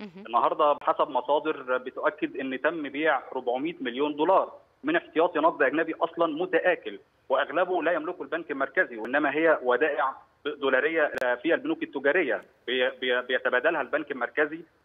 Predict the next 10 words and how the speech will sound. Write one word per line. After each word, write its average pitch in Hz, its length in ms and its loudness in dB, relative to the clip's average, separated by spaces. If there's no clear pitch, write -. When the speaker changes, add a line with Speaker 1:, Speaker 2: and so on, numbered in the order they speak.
Speaker 2:
بأن 139 140 -2
هو 156 120 4
يقدم 147 380 -2
ليرة 139 340 2
للبنوك 117 840 -6
المحلية 147 560 0
ويأخذ 151 340 0
في - 100 -18
المقابل 143 560 -2
دولارات. 147 480 2